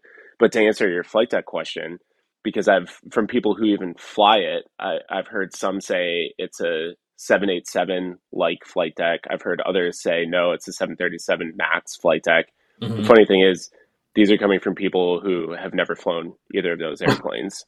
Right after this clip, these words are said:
Speaker 1: and, and they're both compare-, and, and multiple people are comparing
Speaker 2: Right.
Speaker 1: it. So that's why I had to look it up with what Boeing said. And in Boeing's terms, it's a seven eight seven style flight deck.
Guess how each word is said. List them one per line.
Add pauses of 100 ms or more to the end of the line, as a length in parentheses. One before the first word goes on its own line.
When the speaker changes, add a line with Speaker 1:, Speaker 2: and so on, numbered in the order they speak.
Speaker 1:
and,
and
they're
both
compare-,
and,
and
multiple
people
are
comparing
Speaker 2:
Right.
Speaker 1:
it. (220)
So
that's
why
I
had
to
look
it
up (260)
with (100)
what
Boeing (100)
said. (420)
And
in
Boeing's (100)
terms,
it's
a
seven
eight
seven (260)
style
flight
deck.